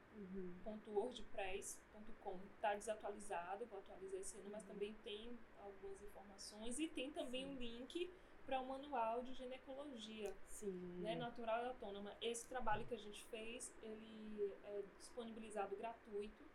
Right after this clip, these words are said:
Speaker 1: Uhum.
Speaker 2: né, e pode baixar, pode ler em P D F, pode tirar xerox,
Speaker 1: Uhum. Distribuir por aí,
Speaker 2: pode
Speaker 1: mandar pelo
Speaker 2: distribuir por
Speaker 1: WhatsApp.
Speaker 2: aí, exatamente. A gente só pede que não seja feita a venda comercial, porque nós
Speaker 1: Uhum.
Speaker 2: não vendemos, porque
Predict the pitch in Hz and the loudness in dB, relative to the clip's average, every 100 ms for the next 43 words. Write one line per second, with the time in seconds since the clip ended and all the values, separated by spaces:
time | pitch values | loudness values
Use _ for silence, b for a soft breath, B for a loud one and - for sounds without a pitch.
0 | - - 220 202 196 185 - - 196 202 | -14 -14 -12 -12 -12 -12 -10 -8 -6 -4
1 | 208 196 214 214 208 208 - - 208 208 | -2 -4 -4 -6 -2 -2 0 0 2 2
2 | 196 196 - 220 226 254 247 247 240 233 | 4 4 4 4 4 2 2 0 0 2
3 | 208 214 208 208 214 214 208 202 202 214 | 2 2 2 2 0 -4 -6 -4 2 4
4 | 233 233 240 - 233 226 220 - 208 - | 4 2 -2 -6 -6 -6 -6 -4 0 2
5 | 202 202 - 427 392 - 233 226 240 247 | 2 0 -2 -8 -6 -2 4 6 6 6
6 | 240 226 247 226 220 - - - - 208 | 4 4 0 0 -2 -8 -12 -16 -4 -2
7 | - 202 202 196 202 185 190 247 226 233 | 8 12 12 12 12 12 12 12 12 12
8 | 233 214 214 220 196 240 247 233 233 233 | 12 12 12 12 12 12 12 12 12 12
9 | 240 247 247 - 311 311 339 302 262 202 | 12 12 12 12 12 12 12 10 6 0
10 | 220 214 - 269 254 247 240 - 269 269 | -4 -6 0 2 4 4 4 0 -4 -2
11 | 269 - 254 269 - 247 254 294 302 233 | -2 2 2 2 2 2 2 -2 -2 0
12 | 233 254 269 285 233 233 - 247 208 - | 0 2 2 0 -2 -2 0 2 0 0
13 | - 240 226 240 - - 311 311 262 233 | 0 2 2 2 0 0 0 -2 0 -2
14 | 240 - - 247 | -4 -8 0 0